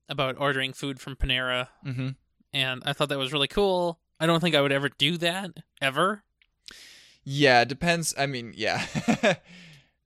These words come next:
Speaker 2: For, for me, it definitely depends on, uh, whether or not it's more expensive to order a thing from Panera,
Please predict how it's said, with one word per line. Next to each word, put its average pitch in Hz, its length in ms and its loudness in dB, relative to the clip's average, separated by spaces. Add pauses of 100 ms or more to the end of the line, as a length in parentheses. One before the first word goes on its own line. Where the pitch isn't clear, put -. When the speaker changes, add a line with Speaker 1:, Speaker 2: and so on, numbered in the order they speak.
(160)
Speaker 2:
For, 156 240 2
for 156 160 -2
me, 185 180 -2
it 143 100 0
definitely 139 300 0
depends 120 400 -2
on, 110 240 2
uh, 101 320 2
whether 110 420 -2
or 104 40 -2
not 101 320 0
it's - 460 -2 (440)
more 110 240 0
expensive 107 520 -6
to 101 340 -4 (100)
order 151 360 2
a 107 60 0
thing 107 280 -6
from 113 180 -10
Panera, 101 720 -6